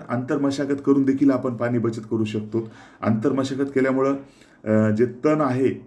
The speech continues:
जे आपलं पाणी, अ, घेणार आहे, ते तण देखील निघून जाते आणि जमिनीतून ज्या छोट्या छोट्या, अ, सूक्ष्म नलिकामधून जे हवेत बाष्पीभवन होत असते,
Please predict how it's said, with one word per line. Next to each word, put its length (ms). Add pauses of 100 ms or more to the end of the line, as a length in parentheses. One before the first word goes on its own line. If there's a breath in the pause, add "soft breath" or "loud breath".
जे 60
आपलं 240
पाणी, 460 (200)
अ, 60 (460)
घेणार 240
आहे, 240 (440 loud breath)
ते 60
तण 300
देखील 300
निघून 260
जाते 400 (280 loud breath)
आणि 200
जमिनीतून 680
ज्या 220
छोट्या 320
छोट्या, 280 (480 loud breath)
अ, 180
सूक्ष्म 500
नलिकामधून 560
जे 80
हवेत 340
बाष्पीभवन 580
होत 180
असते, 440